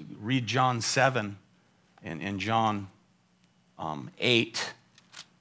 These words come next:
this afternoon, and it will provide even a deeper context to John nine, from which we just did a brief overview. Amen? "I am the light of the world."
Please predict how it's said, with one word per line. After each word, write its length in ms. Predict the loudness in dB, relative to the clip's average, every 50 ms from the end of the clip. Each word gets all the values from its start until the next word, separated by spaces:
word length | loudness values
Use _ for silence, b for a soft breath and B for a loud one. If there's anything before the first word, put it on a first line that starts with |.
| _ _ _ _ _ -14
this 180 | -10 -4 2
afternoon, 760 | 4 4 4 4 2 -2 -2 0 0 0 0 -2 -2 -4 -8 -10 -16 _ _ _ b b b b b b b b b b b _ _ _ -10
and 340 | -8 -6 -4 -4 -4 -4 -2
it 140 | -2 0
will 140 | 0 0 -2
provide 560 | -2 -2 -4 -2 2 6 8 8 8 8 6
even 240 | 4 2 0 0 -2
a 40 | -4
deeper 580 | -4 -2 0 0 0 0 -2 -2 -2 -4 -6 -12 -20 _ _ _ _ _ _ _ _ _ -8
context 680 | -2 0 0 0 0 0 2 0 0 0 -4 -12 -10 -8
to 220 | -8 -8 -8 -8 -12 _ _ _ _ _ _ _ _ -8
John 300 | -6 -4 -4 -2 -2 -2
nine, 240 | -2 -2 -4 -6 -12 -18 -20 _ _ _ _ _ _ _ _ _ _ _ _ _ -16
from 100 | -12 -10
which 220 | -10 -10 -10 -10
we 80 | -12 -10
just 320 | -10 -10 -10 -12 -12 -16 -18 _ _ _ _ _ _ _ _ -12
did 120 | -12 -12
a 40 | -12
brief 240 | -12 -12 -12 -12 -12
overview. 380 | -12 -12 -12 -16 -20 -20 -20 -20 _ _ -10 -6
Amen? 380 | -2 0 2 2 2 0 -2 -6
"I 140 | -6 -4
am 140 | -4 -4 -6
the 80 | -6 -6
light 300 | -4 -4 -4 -4 -6 -8 _ _ _ _ _ _ _ _ _ _ _ _ _ _ _ _ -16
of 140 | -14 -12
the 60 | -12 -10
world." 260 | -10 -12 -12 -14